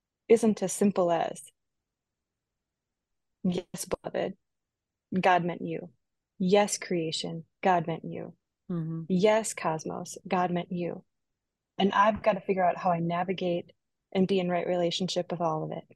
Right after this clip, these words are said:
Speaker 1: With breath and step and action. How do I do it?"
Speaker 2: It's a lot of balance.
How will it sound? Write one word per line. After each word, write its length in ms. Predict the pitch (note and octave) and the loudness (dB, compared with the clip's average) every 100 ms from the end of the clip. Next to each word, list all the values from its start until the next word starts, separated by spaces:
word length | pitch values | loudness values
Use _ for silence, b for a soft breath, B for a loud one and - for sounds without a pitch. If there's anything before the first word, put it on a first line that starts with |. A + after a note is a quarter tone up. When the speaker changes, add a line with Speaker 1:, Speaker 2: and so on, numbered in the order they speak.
| _ _ _ _ _ _ _ _ _ _ _ _ _ _ _ _ _ _ _ _ _ _ _ | _ _ _ _ _ _ _ _ _ _ _ _ _ _ _ _ _ _ _ _ _ _ _
Speaker 1:
With 180 | F#3 F3 | -4 -4
breath 400 | E3 F#3+ F#3+ G3 _ - | 0 2 2 0 _ -8
and 180 | E3 D#3+ | -6 -4
step 420 | - F3 E3 - _ - | 0 0 0 -8 _ -6
and 140 | E3+ | -4
action. 400 | E3 D3+ - D#3 - E3 _ _ _ _ - | -4 -6 -8 -8 -12 -18 _ _ _ _ -2
How 80 | E3+ | 0
do 80 | |
I 60 | G3 | 0
do 180 | B3+ G4+ | 0 -2
it?" 120 | F#3+ _ _ _ _ | -4 _ _ _ _
Speaker 2:
It's 80 | - | 0
a 40 | |
lot 180 | F3+ F3+ | 4 6
of 60 | F3 | 6
balance. 560 | D3 A2+ A2+ F3 - | 4 4 0 -6 -14